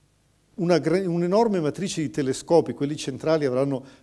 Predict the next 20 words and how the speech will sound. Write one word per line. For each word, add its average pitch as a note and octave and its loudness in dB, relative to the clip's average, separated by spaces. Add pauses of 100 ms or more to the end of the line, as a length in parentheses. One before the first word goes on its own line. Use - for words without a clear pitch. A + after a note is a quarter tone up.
ventitré D3 0
metri C3+ -2
di B2 -4
diametro A#2+ -2 (320)
e D#3 -6
coprirà D3+ 2
decine C#3+ -4
di A#2+ -8
chilometri C3 -6
quadrati, E3+ -8 (240)
con F#3+ -4
due A#3+ -2
siti, B2+ -10
uno F3 -6
all'emisfero C3 -6
nord C3+ -8
e D#3 -8
uno C3 -10
all'emisfero A#2 -10
sud. - -20